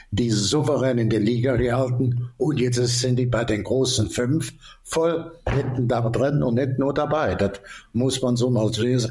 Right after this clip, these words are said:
klar sehen. Gra-, Gratulation jetzt nicht nur an den Trainer, nicht nur an den Sebastian Hoeneß, auch Umfeld, Manager, Trainer, alles was dazugehört und natürlich auch mein alter Freund von Köln Rück,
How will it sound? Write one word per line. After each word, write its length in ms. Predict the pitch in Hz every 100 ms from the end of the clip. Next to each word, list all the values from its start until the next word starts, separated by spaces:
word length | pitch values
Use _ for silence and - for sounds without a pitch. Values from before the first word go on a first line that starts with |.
| -
klar 320 | 131 123 120
sehen. 580 | 120 107 135 120 - - _ _
Gra-, 320 | - 135 123 123
Gratulation 1000 | 127 135 127 107 107 - 120 139 123 - -
jetzt 340 | 117 123 120
nicht 280 | 110 110 110
nur 280 | 101 123 117
an 400 | 120 113 95 92 -
den 160 | 80
Trainer, 360 | - 110 120 139
nicht 240 | 107 120
nur 140 | 113 95
an 80 |
den 140 | 85 80
Sebastian 580 | 82 85 85 - 73 82
Hoeneß, 420 | 131 147 143 -
auch 340 | 127 123 123 - -
Umfeld, 800 | - 139 131 123 123 123 120 120 - - -
Manager, 540 | 123 110 104 113 110
Trainer, 300 | 104 98 -
alles 320 | - 151 151 127
was 160 | 123
dazugehört 800 | 110 101 - 123 120 120 113 120 - - -
und 200 | - 117
natürlich 600 | 107 107 - 107 104 87
auch 300 | 104 117 123
mein 220 | 104 101 85
alter 440 | - 123 120 110
Freund 680 | 120 - 110 87 - - - _
von 420 | - 135 120 120
Köln 420 | - 127 110 71
Rück, 540 | 78 104 120 120 -